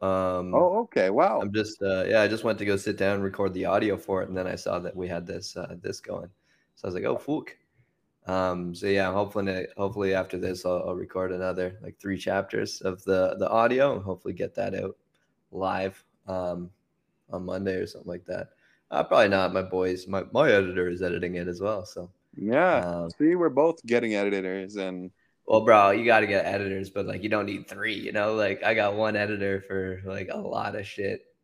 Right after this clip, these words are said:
Speaker 1: and, uh, yeah, he's killing it.
Speaker 2: Yeah, I like my editors too. They, they know how to, like, smoothly transition certain topics, I guess. <laughs>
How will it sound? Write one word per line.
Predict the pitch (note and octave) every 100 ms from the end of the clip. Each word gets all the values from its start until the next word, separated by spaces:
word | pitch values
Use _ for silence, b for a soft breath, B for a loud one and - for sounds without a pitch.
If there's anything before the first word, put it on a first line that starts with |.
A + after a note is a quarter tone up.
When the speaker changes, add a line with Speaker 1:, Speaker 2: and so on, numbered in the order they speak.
| -
Speaker 1:
and, | G2 F#2 F#2 F#2
uh, | F2+ F2+ F#2
yeah, | F#2+
he's | F2+ E2+
killing | F#2 F#2+ F2+
it. | - _ _ _ _ _ _ _ -
Speaker 2:
Yeah, | A#2 C#3 C#3 - -
I | - B2
like | C#3+ C#3
my | B2+ B2 B2
editors | A#2+ A2 A2 G#2+
too. | - G2+ G2 -
They, | - G#2 G#2+ F#2+
they | G#2+
know | A#2 A2+
how | A#2
to, | A2+
like, | G2 F#2+ - _
smoothly | - - G2 G2+ G2 G2
transition | F#2 F#2 E2+ F#2+ - G2+ G2+ - _ _ - _ - _ _ _ _
certain | - G2 F#2 G2
topics, | - E2+ F2+ A2 - G#2
I |
guess. | G2+ A2 -
<laughs> | -